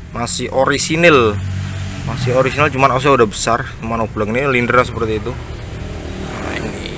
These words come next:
ya, ya, ya. Oke, oke, oke. Ya, jadi permasalahan di bagian pistonnya, teman-teman, ya. Ini masalah di piston lagi. Nggak, nggak bisa ngempos, muternya ngempos-pos. Oke.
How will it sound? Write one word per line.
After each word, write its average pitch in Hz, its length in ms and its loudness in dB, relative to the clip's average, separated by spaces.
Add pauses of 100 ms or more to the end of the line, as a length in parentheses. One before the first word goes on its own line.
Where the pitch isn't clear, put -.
ya, 104 160 -2
ya, 104 240 -2
ya. 104 180 -4
Oke, 131 300 6
oke, 143 180 6
oke. 135 180 6 (380)
Ya, 127 240 6
jadi 117 220 4
permasalahan 151 500 6
di 135 80 4
bagian 117 300 4
pistonnya, 143 400 6
teman-teman, 147 400 4
ya. - 0 - (680)
Ini 120 140 -2 (680)
masalah 143 320 6
di 131 80 0
piston 143 320 4
lagi. 143 400 4 (480)
Nggak, 110 160 2
nggak 113 320 -4
bisa 123 260 4 (720)
ngempos, 139 480 4
muternya 135 320 6
ngempos-pos. - 480 2 (560)
Oke. 151 240 6